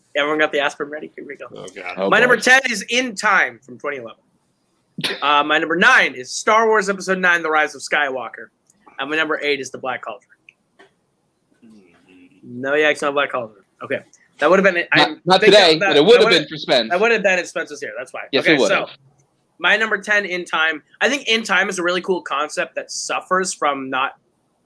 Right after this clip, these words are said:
Speaker 1: a great cast or a really fully formed script.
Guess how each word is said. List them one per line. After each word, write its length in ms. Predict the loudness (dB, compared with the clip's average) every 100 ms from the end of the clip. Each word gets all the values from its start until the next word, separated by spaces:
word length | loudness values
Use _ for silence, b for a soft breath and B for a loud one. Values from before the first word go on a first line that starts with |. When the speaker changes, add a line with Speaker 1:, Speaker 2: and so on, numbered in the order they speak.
| -2
Speaker 1:
a 120 | -2
great 400 | -2 -4 -2 -2
cast 520 | -2 0 0 -2 -10 -6
or 280 | -2 0 0
a 180 | -2 -4
really 400 | -4 -6 -10 -10
fully 240 | -6 -6 -4
formed 260 | -4 -4 -4
script. 400 | -2 -2 -4